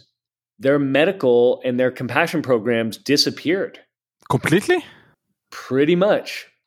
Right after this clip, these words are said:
Speaker 2: Wow.
Speaker 1: Like, down to, like, maybe one percent. Because, and this is my understanding, is that they had a similar problem.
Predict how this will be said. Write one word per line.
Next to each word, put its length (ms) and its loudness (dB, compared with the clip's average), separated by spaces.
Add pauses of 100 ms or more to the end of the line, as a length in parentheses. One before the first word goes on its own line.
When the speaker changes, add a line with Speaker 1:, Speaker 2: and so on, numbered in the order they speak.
(200)
Speaker 2:
Wow. 160 0
Speaker 1:
Like, 220 -8
down 320 2
to, 120 0
like, 280 2
maybe 440 0
one 360 -2
percent. 460 -8 (600)
Because, 800 0 (380)
and 100 -2
this 160 0
is 120 -6
my 240 2
understanding, 600 -2
is 220 -6
that 400 0 (1040)
they 220 0
had 120 2
a 60 2
similar 360 2
problem. 480 -2